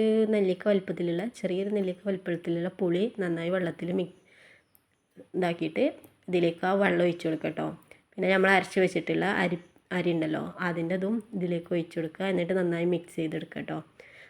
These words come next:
അതിന് ശേഷം നമ്മൾ അരച്ച് വെച്ച തേങ്ങ കൂടി ഇട്ടിട്ട് ഇത് നന്നായി തിളച്ച് വരട്ടെ ട്ടോ. ആവശ്യത്തിന് വെള്ളം ഒഴിച്ചിട്ട് ഇത് ന-, തിളപ്പിച്ചെടുക്കുക. ഈ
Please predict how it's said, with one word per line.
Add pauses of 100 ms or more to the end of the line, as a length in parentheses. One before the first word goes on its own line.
(120)
അതിന്
ശേഷം
നമ്മൾ (220)
അരച്ച്
വെച്ച (140)
തേങ്ങ
കൂടി
ഇട്ടിട്ട് (400)
ഇത്
നന്നായി
തിളച്ച്
വരട്ടെ
ട്ടോ. (720)
ആവശ്യത്തിന്
വെള്ളം
ഒഴിച്ചിട്ട് (1120)
ഇത്
ന-, (100)
തിളപ്പിച്ചെടുക്കുക. (2000)
ഈ